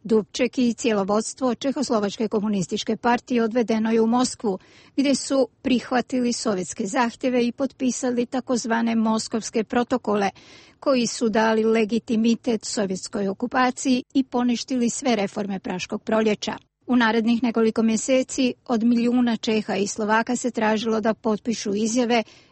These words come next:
kojim se pozdravila bratska pomoć Moskve. Ivana Doležalova je imala devetnaest godina u to vrijeme. Ona opisuje što se događalo onima koji su potpisali i onima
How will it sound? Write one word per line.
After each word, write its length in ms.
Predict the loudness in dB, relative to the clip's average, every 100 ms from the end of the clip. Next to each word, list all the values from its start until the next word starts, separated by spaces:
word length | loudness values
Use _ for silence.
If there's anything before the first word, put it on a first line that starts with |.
| -4
kojim 300 | 0 2 0
se 260 | 0 -4 -2
pozdravila 680 | 0 0 2 0 2 2 0 -2 -10
bratska 500 | -6 -4 -4 -4 -2
pomoć 380 | -2 -4 -4 -4
Moskve. 460 | -4 -4 -4 -6 -6 _ _ _ _
Ivana 340 | 0 2 0 0
Doležalova 800 | 0 2 2 2 0 0 0
je 260 | 0 0 -2 2
imala 300 | 2 4 2
devetnaest 540 | 2 0 0 -2 -2
godina 380 | -2 0 -2 -2
u 80 | -2
to 180 | -2 0
vrijeme. 380 | 2 2 0 -4 _ _ _ 0
Ona 220 | 2 2
opisuje 640 | 2 2 2 2 0 0 0
što 260 | -6 -4 -2
se 160 | -2 -2
događalo 580 | 0 2 2 2 2
onima 440 | 2 4 4 2 0
koji 320 | -2 0 0
su 200 | -2 -6
potpisali 840 | -8 -10 -4 2 2 2 0 2 0 -2 _ _ _ 2
i 140 | 4
onima 440 | 4 4 4 2